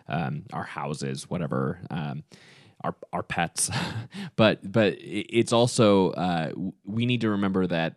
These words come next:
that sometimes that lack happens because it's rejected. Like, like, we offer these things, the, the space, the whatever it is we're offering, the idealism, we,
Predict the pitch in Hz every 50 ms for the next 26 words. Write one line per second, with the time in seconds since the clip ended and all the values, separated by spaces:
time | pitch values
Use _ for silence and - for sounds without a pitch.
0 | _ - - 90 85 - - - - - 120 120 120 - 123 117 107 104 98 -
1 | 95 82 - - 76 85 80 87 87 - - - - 92 87 85 - 92 85 78
2 | 87 87 82 - - _ - - - _ _ _ - 175 - - - 90 87 82
3 | 92 87 - - - - 82 80 82 - _ _ - 90 90 87 - - - 139
4 | 151 151 156 147 - _ _ - 92 87 - - - 95 87 - _ 90 90 85
5 | - 76 82 90 92 - - 98 92 90 92 92 87 87 - - - 87 85 85
6 | 80 80 78 78 80 - - - - - 78 73 73 - - 78 78 - - -
7 | 98 85 78 78 - - - - 80 78 82 71 69 69 69 64 - - - 92
8 | 87 82 82 82 82 80 80 82 76 71 67 - - 76 69 67 71 - - -
9 | 76 76 76 73 73 69 67 67 64 - - 80 76 69 71 73 76 76 76 69
10 | 82 71 76 85 -